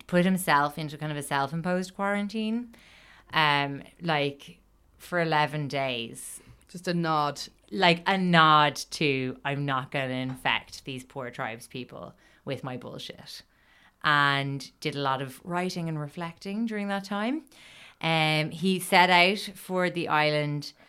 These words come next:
Speaker 1: um, on the fifteenth of November. And he, so they had a f-, a boat with the fishermen, then he had a kayak. And so at around eight thirty in the morning, I tried initiating contact.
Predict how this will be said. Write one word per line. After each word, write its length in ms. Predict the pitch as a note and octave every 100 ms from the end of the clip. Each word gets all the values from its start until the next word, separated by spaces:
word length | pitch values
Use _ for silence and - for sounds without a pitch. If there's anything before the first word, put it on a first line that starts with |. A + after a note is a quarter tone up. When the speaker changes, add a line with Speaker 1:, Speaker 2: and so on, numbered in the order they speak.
| _ _ _
Speaker 1:
um, 580 | D#3 D3 D3 C#3 C#3 C3+ - _ - _ -
on 140 | E3+ D#3
the 80 |
fifteenth 520 | C#3+ E3 D#3 E3 D#3+ D#3
of 100 | D3
November. 760 | D3 C#3 C3+ C#3 C3 B2+ C3 - _ _ _ _ _ - -
And 600 | D#3+ D#3 D3 D3 D3 D3 - - - - - _ _ _ _
he, 560 | - - G#3 G3 G3
so 120 | F3 F#3+
they 100 | G3+
had 200 | G#3 G#3
a 60 |
f-, 260 | F3 - -
a 80 | F#3
boat 300 | G#3 G3+ -
with 100 | C#4+
the 80 | B3
fishermen, 500 | A3+ A3 G3+ D#3+ D3
then 120 | D3+
he 60 |
had 160 | D#3+ F3+
a 40 |
kayak. 760 | E3 - D#3+ C#3 C3 C#3 - - _ - - -
And 340 | D#3 D#3 D3+ D3
so 280 | E3+ D#3
at 80 | D3+
around 320 | D#3+ D#3+ E3+
eight 180 | - F3+
thirty 240 | G3 G3 F#3+
in 80 |
the 60 | F3+
morning, 280 | D#3+ D3 C#3
I 80 | C#3
tried 280 | D3+ D3
initiating 600 | D3 D3 C#3 D3 C#3 C3
contact. 720 | C3 C3 B2+ B2+ - - -